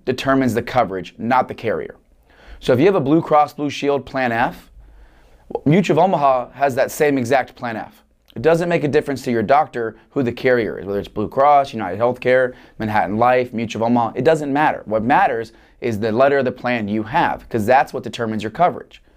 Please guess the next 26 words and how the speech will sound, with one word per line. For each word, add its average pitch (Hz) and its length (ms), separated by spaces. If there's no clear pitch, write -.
So 120 260
Blue 131 280
Cross 151 300
Blue 131 120
Shield 190 340
Plan 120 220
F 117 240
and 117 140
Mutual 131 260
of 156 60
Omaha 139 220
Plan 113 260
F 110 200
will 120 80
give 120 160
you 123 80
the 113 80
exact 110 380
same 107 200
benefits. - 480
The - 120
absolute 147 680
only 143 280
difference 131 480
is 131 120
price. - 580